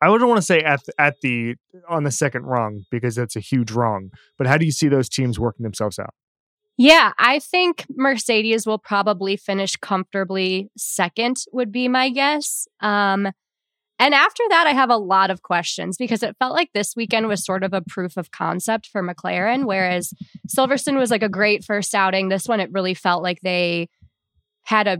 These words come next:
Speaker 2: really nice pace all weekend through qualifying and, and especially great race pace, especially with that medium compound tire. Um, and they're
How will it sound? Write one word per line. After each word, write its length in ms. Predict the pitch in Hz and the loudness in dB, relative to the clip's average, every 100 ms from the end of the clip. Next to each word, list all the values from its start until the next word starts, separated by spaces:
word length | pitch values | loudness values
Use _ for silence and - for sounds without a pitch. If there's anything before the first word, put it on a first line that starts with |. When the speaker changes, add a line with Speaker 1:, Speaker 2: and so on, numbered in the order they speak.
| 175 | -2
Speaker 2:
really 300 | 226 226 214 | 0 0 2
nice 400 | 190 180 190 - | 2 2 2 -6
pace 420 | - 196 190 196 - | -6 -2 0 -2 -2
all 220 | 180 180 | 0 0
weekend 480 | 180 185 190 185 185 | -2 -2 -2 -2 -4
through 260 | 190 175 165 | -6 -6 -4
qualifying 760 | - 220 214 - 208 202 202 | 0 2 2 2 2 2 0
and, 160 | 180 180 | 0 -2
and 200 | 185 185 | -2 -4
especially 440 | - 254 - 208 | -2 -2 0 -2
great 240 | 180 175 | 0 -2
race 280 | 165 170 165 | -2 -4 -4
pace, 240 | 233 220 190 | -4 -2 -4
especially 340 | - 185 185 | -6 -8 -8
with 120 | 180 | -6
that 120 | 185 | -4
medium 340 | - 175 190 214 | -4 -2 -2 -2
compound 480 | 233 226 233 262 262 | -2 -2 0 -2 0
tire. 360 | 277 285 311 - - - _ _ _ 214 | 0 0 -2 -4 -18 -20 _ _ _ 2
Um, 500 | 233 233 226 226 - _ _ _ - | 4 6 4 2 -4 _ _ _ 0
and 160 | 262 | 2
they're 100 | 254 | 4